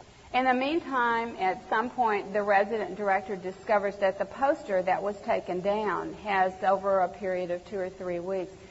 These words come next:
has been put back up, but in a location that's not quite as obvious to anybody who would walk into the room. And then all of a sudden one day, a student walks into the R D's apartment and says,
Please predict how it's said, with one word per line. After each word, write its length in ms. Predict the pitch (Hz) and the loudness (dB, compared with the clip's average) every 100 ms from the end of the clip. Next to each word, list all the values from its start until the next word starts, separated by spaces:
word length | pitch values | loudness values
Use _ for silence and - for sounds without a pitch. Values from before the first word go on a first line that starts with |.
| - | -4
has 220 | 254 226 214 | 2 2 2
been 220 | 208 214 214 | 0 0 0
put 340 | 277 226 185 | -2 -2 2
back 320 | 196 185 - | 2 2 2
up, 500 | 220 196 180 - 180 | 4 4 2 -2 -2
but 220 | 208 202 | 4 4
in 180 | - 247 | 4 2
a 120 | 262 | 4
location 600 | 233 190 - 226 214 202 | 6 6 4 -2 -2 -2
that's 240 | 185 165 - | -2 -2 -4
not 200 | 185 - | -6 -2
quite 220 | 220 208 | 2 2
as 120 | 196 | 4
obvious 480 | 170 175 185 196 208 - - - - - | 4 2 0 -4 -6 -10 -20 -20 -12 -6
to 80 | |
anybody 380 | 202 202 190 185 | -4 2 4 4
who 100 | 202 | 2
would 120 | 180 | 0
walk 300 | 175 175 175 | 2 2 2
into 200 | 190 180 | -2 -4
the 100 | 180 | -4
room. 340 | 170 175 175 190 - - - - - - - - - - - - - - - - | 0 0 0 -4 -10 -16 -18 -20 -20 -20 -20 -20 -20 -20 -20 -20 -20 -20 -18 2
And 180 | 240 254 | 4 8
then 180 | 320 277 | 8 10
all 180 | 285 | 8
of 60 | 311 | 6
a 100 | 302 | 4
sudden 260 | 262 240 220 | 4 4 4
one 200 | 202 202 | 2 6
day, 340 | 202 196 190 | 8 8 8
a 120 | 180 202 | 4 2
student 340 | - 254 254 196 | 0 -2 0 4
walks 380 | 208 202 202 226 | 6 6 4 -6
into 180 | 214 | -4
the 160 | 214 196 | 0 6
R 160 | 185 185 | 6 6
D's 280 | 190 196 | 4 0
apartment 680 | 185 - 262 254 170 180 180 - | -2 -2 2 2 2 -2 -4 -4
and 180 | 202 202 | -4 -2
says, 440 | - 202 185 185 | 4 6 8 6